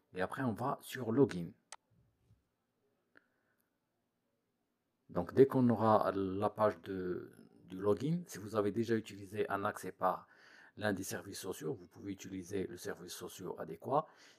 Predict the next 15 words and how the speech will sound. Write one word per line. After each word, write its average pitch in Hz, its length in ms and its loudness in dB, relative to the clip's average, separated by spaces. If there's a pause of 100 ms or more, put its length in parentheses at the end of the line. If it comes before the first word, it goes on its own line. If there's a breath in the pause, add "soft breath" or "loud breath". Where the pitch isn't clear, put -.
Sinon, 113 580 0
euh, 101 440 2
comme 107 200 -6
mon 104 200 -6
cas, - 360 -2 (140)
j'ai - 400 -6
utilisé 110 480 -8
un 101 180 -8
adresse 107 320 -6
email 117 300 -6 (100)
et - 220 0
un 123 100 -8
mot 123 140 -4
de 107 100 -4
passe. - 420 -6